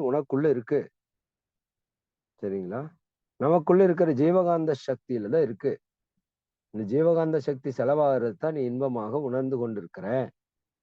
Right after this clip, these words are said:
அதனால இந்த ஆற்றலை அளவோடு பயன்படுத்தினா தான் இன்பமா இருக்கும். அளவுக்கு மேல பயன்படுத்தினா அதே ஆற்றல் துன்பமா இருக்கும் சொல்றாங்க.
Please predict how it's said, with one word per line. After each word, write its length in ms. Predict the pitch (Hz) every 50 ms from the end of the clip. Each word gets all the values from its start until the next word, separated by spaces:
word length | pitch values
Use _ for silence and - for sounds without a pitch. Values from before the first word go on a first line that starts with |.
| _ _ _ _ _ _ _ _ _ _ _ _ _ _ _ _ _ _ _ _ _ _ _ _ _ _ _ _ _ _ _ _ _ _ -
அதனால 360 | 123 131 139 139 135 127 110 113 131 151 165 170 170 - - _ _ _ _ _ _ _ _ _ _ _ _ _ _ _ _ -
இந்த 280 | 127 143 160 170 156 160 143 127 117 104 - - - _ _ _ _ _ _ _ _ _ _
ஆற்றலை 540 | - 113 160 190 185 - 185 160 127 123 143 165 180 185 - - 123
அளவோடு 400 | 139 165 180 190 208 240 247 247 - 196
பயன்படுத்தினா 500 | 170 175 175 175 170 156 160 160 160 151 135 175
தான் 120 | 180 170
இன்பமா 320 | 143 135 143 147 143 147 143 135
இருக்கும். 380 | 113 95 - 127 139 147 135 101 90 - _ _ _ _ _ _ _ _ _ _ _ _ _ _ _ _
அளவுக்கு 320 | 120 139 151 151 135 139 127 127
மேல 140 | 139 156 165 170 160 -
பயன்படுத்தினா 500 | 143 135 135 135 139 127 107 123 147 156 143 113
அதே 140 | 117 143 156 143
ஆற்றல் 360 | 123 120 101 - 151 151 135 -
துன்பமா 360 | 110 117 127 143 143 147 147 139
இருக்கும் 340 | 107 101 - - 120 123 - - _ _ _ _
சொல்றாங்க. 360 | - 147 165 180 180 170 151